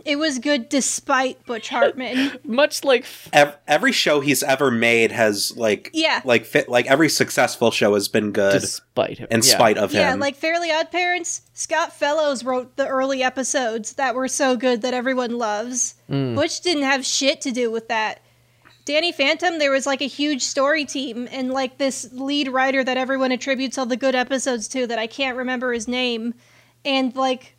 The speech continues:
Speaker 3: Uh, Steve something.
Speaker 1: Yeah, and all the character designs that, you know, they don't look bad. It's a, it's a good interpretation of Butch's art style.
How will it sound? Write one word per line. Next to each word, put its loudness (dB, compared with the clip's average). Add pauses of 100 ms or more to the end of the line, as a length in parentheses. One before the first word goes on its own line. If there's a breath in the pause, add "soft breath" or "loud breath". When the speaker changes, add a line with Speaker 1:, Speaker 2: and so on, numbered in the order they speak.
Speaker 3:
Uh, 6
Steve -4
something. -2
Speaker 1:
Yeah, -4
and -2
all 0
the 0
character 0
designs 0
that, 0
you -4
know, 0
they -4
don't 2
look -4
bad. 0
It's -8
a, -8
it's -6
a -8
good -2
interpretation -2
of -2
Butch's -2
art -4
style. 0